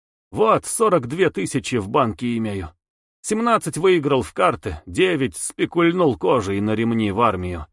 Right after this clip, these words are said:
Четырнадцать накопил по мелочам. Шемякин обещал двадцать пять. Мало, но всё-таки Семидубов даёт. Газета будет.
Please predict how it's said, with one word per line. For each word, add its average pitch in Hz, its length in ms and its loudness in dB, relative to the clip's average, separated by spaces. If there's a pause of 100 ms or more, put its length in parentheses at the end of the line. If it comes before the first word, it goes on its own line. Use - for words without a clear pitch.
(580)
Четырнадцать 220 720 0
накопил 156 640 0
по 147 120 -4
мелочам. 123 720 -2 (560)
Шемякин 196 580 0
обещал 139 480 2
двадцать 117 480 -2
пять. 101 440 -4 (640)
Мало, 151 520 2
но 131 240 2
всё-таки 117 720 -2 (160)
Семидубов 165 720 0
даёт. 143 500 0 (480)
Газета 190 520 2
будет. 104 460 -2